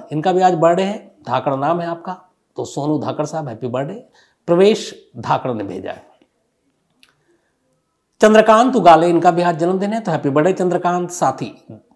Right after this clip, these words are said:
दीपांशु and शल्वी की मम्मी जो हैं,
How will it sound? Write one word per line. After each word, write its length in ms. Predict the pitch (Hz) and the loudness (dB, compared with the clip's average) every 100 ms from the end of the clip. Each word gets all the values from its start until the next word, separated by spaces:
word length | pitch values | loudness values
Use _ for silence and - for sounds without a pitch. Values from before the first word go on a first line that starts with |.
| _ _ _ | _ _ _
दीपांशु 680 | 117 151 170 170 175 175 208 | -4 0 4 4 2 -2 0
and 220 | 175 139 | 0 -2
शल्वी 460 | 127 - 147 143 180 180 - _ - | -6 -4 -4 -2 -4 -6 -16 _ -14
की 420 | 143 113 98 - | -10 -10 -12 -14
मम्मी 340 | 120 160 196 202 | -4 -2 0 -2
जो 120 | 120 | -6
हैं, 220 | 90 - | -12 -20